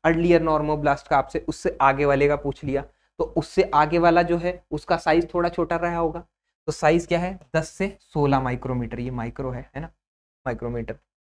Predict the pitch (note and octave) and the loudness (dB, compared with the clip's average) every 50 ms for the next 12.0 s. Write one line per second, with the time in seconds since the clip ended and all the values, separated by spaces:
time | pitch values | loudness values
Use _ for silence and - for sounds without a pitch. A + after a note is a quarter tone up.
0 | _ - C#3 C#3+ D#3+ D#3+ E3 F3 D#3+ E3+ E3+ D#3+ D#3+ E3 D#3 D#3 D3 D3+ D#3 D#3 | _ -4 -2 0 0 2 0 0 2 2 0 0 0 -4 -2 0 2 2 2 4
1 | D#3+ D#3 D#3+ E3+ - - C#3+ C#3+ D3+ D#3+ D#3+ D#3 D#3 - F3+ E3+ D3+ C3+ B2+ B2+ | 4 4 4 4 2 2 0 2 4 4 4 4 4 0 -4 -2 -2 0 2 4
2 | C3+ C#3 D3+ E3+ F#3+ F3 F3+ F3 F3 E3 E3 D#3+ E3 E3+ E3+ F3 F3+ F3 - D3 | 6 6 8 8 6 6 4 4 4 4 2 0 0 0 0 0 0 -2 -4 -2
3 | D3 D#3+ D#3+ F3+ F#3 F#3+ F3 D3 C3+ C#3+ E3 F3+ G3+ F#3+ - - F3 D#3 - - | -2 -2 0 0 0 0 0 -2 0 2 2 2 2 0 -2 -2 -2 -2 -2 -2
4 | - - D#3+ E3+ F#3 G3+ G#3 - _ _ _ _ _ _ _ _ _ _ _ - | -2 0 2 2 2 0 -2 -6 _ _ _ _ _ _ _ _ _ _ _ 2
5 | D3+ D#3+ F3 F3+ F3 F3 E3 E3+ E3+ E3+ E3+ F3+ G3 G3 F#3+ - _ _ _ _ | 4 6 8 6 6 4 0 2 4 4 4 4 2 0 -2 -8 _ _ _ _
6 | _ _ _ _ - C#3 C#3+ F3+ F3+ F3+ D3 - - C3 C3 B2+ - - C#3 C3+ | _ _ _ _ -10 0 0 2 2 2 -2 -2 -2 -4 -4 -4 -4 -6 -6 -4
7 | D#3 E3 D3+ D3 D3 D3 - - D#3+ D3 C3 C#3+ C#3+ C#3 C#3 C3+ - D3+ D#3 D#3 | -4 -4 0 0 -2 -2 -2 -4 -4 -4 -2 -4 -4 -4 -4 -4 -4 -4 -6 -6
8 | D#3 - - D#3+ G3+ B3 - _ _ _ _ _ - E3+ D#3+ C#3+ C3+ C3+ C3+ C#3+ | -6 -8 -8 -8 -8 -8 -12 _ _ _ _ _ 0 2 2 4 4 4 6 6
9 | D3 C#3+ C#3 C3 A#2+ - A2+ A2+ B2 A2 - _ _ _ - E3+ F3+ E3 B2+ - | 4 2 0 -6 -6 -6 -6 -6 -6 -10 -12 _ _ _ -4 -2 -2 -2 -2 -6
10 | - _ _ _ _ - - D3+ D3+ - - D3+ D3 C#3 - - - D#3+ D#3+ D3+ | -8 _ _ _ _ 0 2 2 2 2 2 2 2 0 -2 -2 -4 -2 -2 -2
11 | D3+ E3+ D#3+ D#3 D#3 D#3 E3 D#3+ - - D#3 D3 D3+ D3+ D3+ D3+ D#3 F3 F3+ F#3 | 0 2 2 2 4 2 0 0 2 2 4 4 4 4 2 0 0 -2 -2 -2